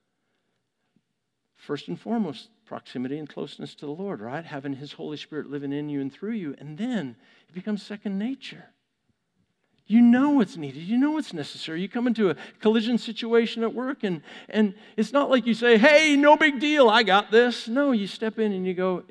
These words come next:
"Okay, Lord, what is it? Is it a word of encouragement I need? Is it, is it this that's needed?" Uh, sometimes it's tough love. Sometimes you just simply have to say, "You know what? That was a bad choice. Don't do that anymore." That's, that's speaking truth.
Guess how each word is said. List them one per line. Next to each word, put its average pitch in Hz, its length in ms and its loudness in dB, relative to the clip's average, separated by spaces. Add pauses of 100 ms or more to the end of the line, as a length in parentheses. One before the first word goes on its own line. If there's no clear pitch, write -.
(140)
"Okay, 226 200 -6
Lord, 180 280 -2
what 208 100 -4
is 226 140 -10
it? 110 120 -10
Is 131 160 -14
it 139 60 -12
a 135 40 -10
word 131 180 -8
of 131 100 -16
encouragement 170 540 -10
I 196 80 -8
need? 233 180 -10 (1300)
Is 147 160 -10
it, - 120 -8
is 147 200 -10
it - 120 -14
this 175 180 -10
that's 190 200 -10
needed?" 220 280 -2 (340)
Uh, - 200 -10
sometimes 277 560 -2
it's 233 140 -8
tough 269 260 -6
love. 294 240 -4
Sometimes 262 400 0
you 226 80 -4
just 202 240 -6
simply 247 340 -2
have 233 180 0
to 202 80 -10
say, 226 180 -4
"You 226 140 0
know 254 140 2
what? 277 360 0
That 247 140 -8
was 277 120 -4
a 269 40 -6
bad 233 380 -4
choice. 339 460 -2
Don't 254 320 0
do 330 180 -6
that 254 180 -4
anymore." 123 520 -8 (1120)
That's, 277 400 -4
that's 262 280 -4
speaking 294 460 0
truth. 359 440 -2